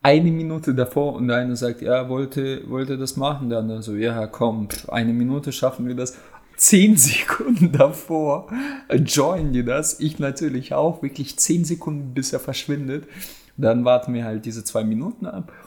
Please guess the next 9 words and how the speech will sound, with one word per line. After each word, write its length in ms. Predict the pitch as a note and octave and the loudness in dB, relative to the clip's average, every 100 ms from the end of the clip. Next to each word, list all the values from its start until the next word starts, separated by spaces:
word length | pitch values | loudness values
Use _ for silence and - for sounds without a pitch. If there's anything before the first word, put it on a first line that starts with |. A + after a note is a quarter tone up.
| - | -18
und 280 | - C3+ B2+ | 0 2 2
dann, 300 | B2 C3 B2 - - | 0 -4 -8 -12 -8
äh, 540 | B2 A#2+ A#2+ - - | -6 -4 -6 -8 -10
st-, 240 | - - - _ - | -12 -14 -18 _ -12
startet 400 | - - B2+ - | -6 -2 -2 -4
der 80 | C3+ | -12
Kampf. 380 | - C3+ D3+ D3+ - - - - _ _ _ | -8 -6 -6 -8 -16 -20 -20 -20 _ _ _
Wir, 800 | - A#2+ A#2 A#2 A#2 A#2 A2 G#2 | -2 2 2 0 -2 -4 -6 -8
äh, 180 | A2+ A2+ | -8 -8